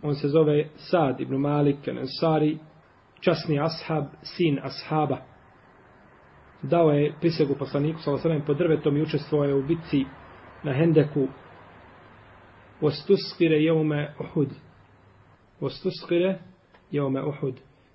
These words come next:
I rečeno je da je mal na Uhudu, pa mu nisu dali da iziđu u bitku. Kao što je bilo, mislim, i sa Abdullahom ibn Omarom. I njemu su isto kazali da je suviše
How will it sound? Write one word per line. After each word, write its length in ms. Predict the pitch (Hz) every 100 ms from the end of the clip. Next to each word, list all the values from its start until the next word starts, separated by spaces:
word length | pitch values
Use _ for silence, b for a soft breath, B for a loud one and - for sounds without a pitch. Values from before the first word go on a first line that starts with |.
| b -
I 80 | 143
rečeno 400 | 143 - 175 170
je 140 | 151
da 100 | 147
je 140 | 143
mal 480 | 143 160 151 139 143 - - _ _ _ _ _ -
na 120 | 147
Uhudu, 380 | 160 165 147 135
pa 80 | 139
mu 120 | 139
nisu 280 | 143 147 139
dali 280 | 131 131 123
da 60 |
iziđu 380 | 127 131 127 139
u 40 | 147
bitku. 380 | 135 131 - - _
Kao 200 | - 190
što 160 | 147 160
je 80 | 139
bilo, 320 | 151 160 156 - b b b -
mislim, 320 | 147 - 139
i 60 |
sa 160 | 131 143
Abdullahom 440 | 127 135 151 139
ibn 140 | 139 131
Omarom. 420 | 131 143 120 107 - - _ _ _ -
I 100 | 151
njemu 200 | 143 131
su 120 | 151
isto 160 | -
kazali 400 | - 139 139 143
da 100 | 131
je 120 | 131 131
suviše 500 | - 143 - 143